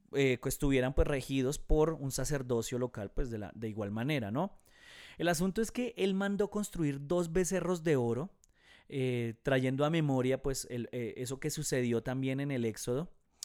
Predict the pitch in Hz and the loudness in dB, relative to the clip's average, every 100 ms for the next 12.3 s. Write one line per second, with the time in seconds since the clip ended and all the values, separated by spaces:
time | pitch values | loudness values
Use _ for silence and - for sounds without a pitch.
0 | - - - - 190 196 175 160 147 - | -16 -16 -18 -8 0 4 4 2 -2 0
1 | 180 202 226 151 143 147 - 165 175 180 | 4 4 4 0 -4 -6 -2 -2 0 0
2 | 175 139 131 135 156 156 160 156 165 151 | 2 2 0 0 0 0 0 0 -2 0
3 | 135 120 - 151 139 123 - - 165 - | 0 -2 -4 -6 -4 -4 -4 0 0 0
4 | - 196 - 143 135 131 139 - 135 123 | -6 -6 -2 -2 -2 -4 -8 -6 -6 -8
5 | 120 127 117 123 135 139 143 143 139 - | -10 -6 -6 -6 -6 -6 -6 -6 -8 -14
6 | - - 135 139 143 147 - - 165 143 | -20 -12 -8 -4 -2 -4 -8 -18 -10 -4
7 | 143 - 143 139 139 127 135 151 180 - | -2 -2 0 0 0 0 2 2 0 0
8 | 185 180 139 135 131 135 139 135 143 135 | 0 0 -2 -4 -4 -4 -4 -6 -6 -6
9 | - 127 120 120 127 143 143 131 131 - | -4 -4 -4 -2 -2 0 0 0 -2 -4
10 | 113 131 131 - 113 113 107 139 120 143 | -4 -2 -4 -6 -6 -6 -4 -4 -4 -6
11 | 139 151 127 113 120 131 131 139 123 117 | -2 0 0 -2 -2 0 -2 -4 -4 -4
12 | 117 120 | -2 -4